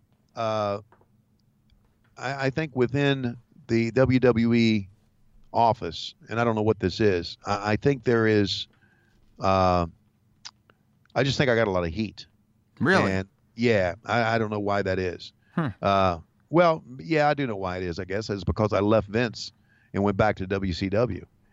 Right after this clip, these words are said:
Speaker 1: Uh, and, uh, you know, I re-, I told Vince, and I, and I really thought this when I first started there in, in nineteen eighty-nine, and, and it was, it was wonderful to work there,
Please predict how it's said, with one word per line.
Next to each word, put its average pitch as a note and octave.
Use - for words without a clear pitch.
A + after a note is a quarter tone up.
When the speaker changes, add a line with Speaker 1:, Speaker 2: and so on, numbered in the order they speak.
Speaker 1:
Uh, F2+
and, F2+
uh, E2+
you G#2+
know, G2+
I G2+
re-, B2
I A2+
told A2
Vince, A2+
and G2
I, A2
and A2
I A#2+
really A#2+
thought B2
this E2
when G2+
I F#2+
first A#2
started A#2+
there F2+
in, E2
in G2+
nineteen A2+
eighty-nine, A2+
and, G#2
and G#2+
it G2
was, G2
it G2+
was F#2
wonderful A2
to F2
work D#2+
there, D2